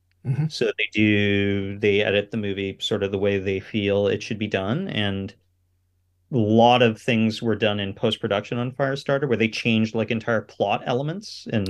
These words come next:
Speaker 1: Oh, okay.
Speaker 2: like,
Speaker 1: Mm-hmm.
Speaker 2: redid the whole thing in post. And, you know, at one point, it's just up to, that is what it is, and everybody signs off on it, and people either
Speaker 1: Mm.
Speaker 2: take to it or they don't, you know? Um,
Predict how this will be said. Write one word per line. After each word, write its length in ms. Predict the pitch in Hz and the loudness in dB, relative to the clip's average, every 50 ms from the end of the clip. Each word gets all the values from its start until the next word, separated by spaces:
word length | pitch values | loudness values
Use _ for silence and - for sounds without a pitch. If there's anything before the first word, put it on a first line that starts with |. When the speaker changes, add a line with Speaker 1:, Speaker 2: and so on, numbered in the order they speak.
| 95 - | -2 -2
Speaker 1:
Oh, 140 | - 101 101 - | -4 -4 -6 -8
okay. 340 | - - - 151 151 - 90 - | -10 -8 -8 -6 -6 -6 -6 -6
Speaker 2:
like, 100 | 113 - | -6 -6
Speaker 1:
Mm-hmm. 140 | - 113 117 | -2 2 4
Speaker 2:
redid 580 | 117 113 110 107 104 101 95 101 120 113 104 | 6 6 6 6 4 2 0 2 2 2 2
the 100 | 104 117 | 2 2
whole 220 | 104 - 120 107 104 | 2 4 4 2 2
thing 400 | - - 113 110 131 165 180 - _ _ - _ _ _ _ _ - | 0 -2 -4 -2 -2 -4 -8 -10 _ _ -20 _ _ _ _ _ -2
in 200 | - 113 107 107 | 0 0 0 0
post. 520 | - - 107 101 110 147 - - - - - - | 2 4 4 4 4 4 0 -4 -6 -6 -6 -4
And, 720 | - 110 110 107 104 104 107 107 107 101 101 107 113 - - - | -2 0 0 0 0 0 -2 -2 -4 -4 -6 -8 -10 -12 -14 -10
you 120 | 143 139 139 | -6 -4 -2
know, 340 | 131 113 110 107 104 101 - _ _ - | 0 0 0 0 -2 -4 -8 _ _ -4
at 180 | - 127 120 113 | -2 0 0 2
one 220 | 113 113 120 117 | 2 2 2 0
point, 480 | 113 - - 107 101 101 107 110 - - | 0 -2 -4 -2 -2 -2 -2 -2 -4 -6
it's 220 | - 113 107 - - | -10 -10 -10 -10 -8
just 340 | - 107 - - - - | -8 -8 -8 -8 -10 -6
up 220 | - - 107 - - | -4 -4 -4 -4 -4
to, 400 | - 117 107 104 101 98 98 110 - _ _ _ _ _ _ _ _ _ _ _ _ _ - | -2 -2 0 0 0 -2 -2 -4 -8 _ _ _ _ _ _ _ _ _ _ _ _ _ -14
that 340 | - 135 107 110 110 107 104 | -10 -4 0 2 4 4 6
is 220 | 107 110 110 107 120 | 6 4 4 4 4
what 160 | 113 107 110 | 2 4 4
it 120 | 110 104 | 2 2
is, 440 | 101 104 113 147 196 202 - - - - | 2 2 0 0 -2 -4 -8 -12 -10 -6
and 200 | - 110 107 101 | -4 -2 0 0
everybody 380 | 101 98 107 104 101 104 104 107 | 0 0 0 0 0 0 0 0
signs 320 | - - 110 104 104 104 | -2 -2 -2 -2 0 0
off 260 | 104 95 98 104 - | 0 0 0 0 -2
on 180 | 117 113 110 117 | -4 -4 -4 -4
it, 140 | 127 - - | -4 -6 -6
and 300 | - 113 107 104 101 101 | -6 -4 -4 -4 -6 -6
people 300 | - - 120 113 113 110 | -4 -4 -2 0 0 2
either 220 | 110 107 104 110 110 | 2 4 2 2 0
Speaker 1:
Mm. 40 | |
Speaker 2:
take 220 | - - 117 107 107 | 0 -2 -4 -4 -4
to 80 | - 117 107 | -6 -6 -6
it 140 | 107 104 | -4 -2
or 80 | 107 107 | -2 -2
they 140 | 107 123 127 | 0 0 0
don't, 340 | 123 147 165 180 - - - _ | 0 0 0 -2 -4 -8 -12 _
you 160 | - - 113 | -6 -4 -4
know? 400 | 101 98 98 95 101 107 113 - - | -2 -2 -2 -2 -2 -2 -2 -2 -4
Um, 760 | - 117 104 98 95 98 98 98 95 98 98 98 95 95 101 | -4 -4 -2 -2 -2 -2 -4 -4 -4 -6 -6 -6 -6 -8 -10